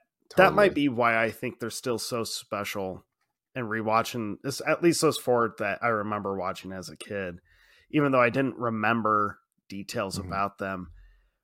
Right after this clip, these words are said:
Speaker 1: but it really felt like, "Holy crap, I'm watching, like, an actual,"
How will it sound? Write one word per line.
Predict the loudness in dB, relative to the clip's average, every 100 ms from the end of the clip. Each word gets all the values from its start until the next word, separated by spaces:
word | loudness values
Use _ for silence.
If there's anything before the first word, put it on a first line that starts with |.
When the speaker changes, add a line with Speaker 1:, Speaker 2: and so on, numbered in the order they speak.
| _ _ _
Speaker 1:
but | -2 2 4
it | 4
really | 2 2
felt | 2 0 0
like, | -2 -4
"Holy | -2 -2 0
crap, | -2 -4
I'm | -4 -6
watching, | -6 -6 -6
like, | -6 -8
an | -4
actual," | -4 -4 -4 -4 -4 -8